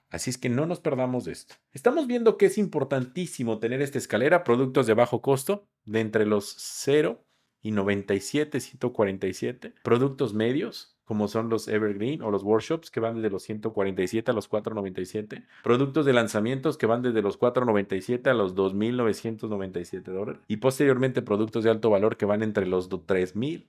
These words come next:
cinco mil, diez mil, quince mil o veinticinco mil dólares. Con estos cuatro escaleritas, tú vas a poder tener tu famosa escalera de valor que te va a servir para construir tu modelo de negocio. ¿Ahora lo entiendes?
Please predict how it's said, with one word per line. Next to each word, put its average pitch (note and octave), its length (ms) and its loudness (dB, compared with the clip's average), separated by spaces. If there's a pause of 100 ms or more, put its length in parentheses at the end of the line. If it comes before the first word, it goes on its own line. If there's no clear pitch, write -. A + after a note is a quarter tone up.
(140)
cinco G2+ 340 -4
mil, C3 220 -2
diez A2+ 180 0
mil, C3 240 -2
quince G#2+ 320 -4
mil C3+ 300 -4
o F#2+ 100 -10
veinticinco F#2+ 640 -6
mil F#2 160 -12
dólares. B2 300 -8 (100)
Con F3 160 2
estos G#3+ 240 2
cuatro F#3+ 280 6
escaleritas, B2 880 0 (140)
tú D3 80 -4
vas D#3+ 160 2
a D#3 80 2
poder C3 260 0
tener C3 280 -2
tu - 180 -6
famosa B2+ 400 -2
escalera B2+ 360 -4
de B2 60 -2
valor F#2+ 360 -2
que - 80 -6
te - 100 0
va A#2+ 80 2
a B2+ 60 -2
servir A#2+ 280 -2
para A2 200 -4
construir F#2 500 -10
tu F2 100 -10
modelo D2+ 360 -12
de - 80 -18
negocio. - 480 -20
¿Ahora G#2+ 200 6
lo C3+ 80 0
entiendes? B2 520 -4